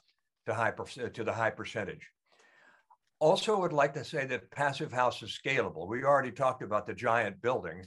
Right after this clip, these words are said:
but you can do an A D U to a Passive House standard or a small home. This is a sixteen hundred square foot, was the first Passive House on the coast of,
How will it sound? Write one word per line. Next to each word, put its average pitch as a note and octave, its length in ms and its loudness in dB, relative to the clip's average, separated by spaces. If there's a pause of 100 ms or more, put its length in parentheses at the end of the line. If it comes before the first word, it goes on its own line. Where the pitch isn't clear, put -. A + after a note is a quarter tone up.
but A2+ 160 -8
you B2+ 120 -6
can D#3 200 -2
do D#3+ 200 2
an D3+ 100 2
A D#3+ 180 0
D E3+ 140 -2
U D#3+ 420 -2
to A2+ 200 -2
a F#2 40 -2
Passive G2 540 -2
House F#2 240 -2
standard D#2+ 420 -8
or B2 420 2 (360)
a A2+ 80 0
small D#3+ 360 6
home. G#2+ 400 2
This B2+ 200 -4
is C#3+ 120 -6
a C3 80 -2
sixteen C#3 380 -6
hundred B2 260 -2
square B2+ 220 -6
foot, B2 160 -8
was A#2 160 -4
the A2+ 80 -4
first D#3 460 -4
Passive C#3 340 -2
House B2 320 0
on A2+ 160 -2
the A2+ 80 -6
coast A#2+ 300 -4
of, - 60 -18